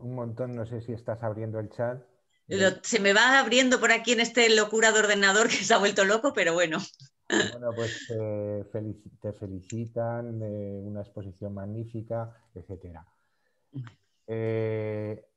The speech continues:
Speaker 1: ¿alguien quiere hacer alguna pregunta o cerramos ya el acto? Eh, pues nada, agradeciendo a Belén, eh, e-, esta magnífica exposición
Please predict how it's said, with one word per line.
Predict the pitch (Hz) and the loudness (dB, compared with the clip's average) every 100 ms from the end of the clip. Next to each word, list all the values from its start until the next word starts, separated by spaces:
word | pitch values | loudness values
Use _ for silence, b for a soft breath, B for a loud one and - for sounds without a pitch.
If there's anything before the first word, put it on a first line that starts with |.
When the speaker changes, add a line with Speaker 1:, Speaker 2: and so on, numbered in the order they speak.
| - | -10
Speaker 1:
¿alguien | 131 143 143 | -8 -6 -8
quiere | 147 139 | -6 -6
hacer | 123 135 | -6 -8
alguna | 131 131 123 | -8 -10 -8
pregunta | 127 143 151 156 156 151 151 _ _ _ | -8 -8 -8 -8 -8 -10 -14 _ _ _
o | - 110 113 107 107 | -14 -10 -10 -10 -12
cerramos | 107 120 117 117 | -12 -10 -10 -8
ya | 117 117 | -6 -6
el | 117 | -6
acto? | 123 120 - 143 156 _ _ _ _ _ | -8 -10 -10 -10 -12 _ _ _ _ _
Eh, | 107 104 101 95 95 95 98 | -12 -10 -10 -10 -12 -14 -18
pues | - 98 | -18 -12
nada, | 107 101 90 _ _ | -10 -10 -14 _ _
agradeciendo | 101 101 101 104 104 123 113 113 | -16 -12 -10 -10 -10 -10 -8 -6
a | |
Belén, | 117 117 120 117 110 104 107 _ _ _ _ _ _ | -6 -6 -8 -8 -10 -12 -18 _ _ _ _ _ _
eh, | 101 101 101 95 110 117 - | -14 -12 -12 -12 -12 -12 -12
e-, | |
esta | 120 117 117 | -12 -10 -10
magnífica | 113 110 110 110 110 110 107 | -10 -10 -10 -10 -12 -12 -10
exposición | 101 - 101 104 - 120 120 127 | -12 -16 -14 -16 -10 -10 -8 -12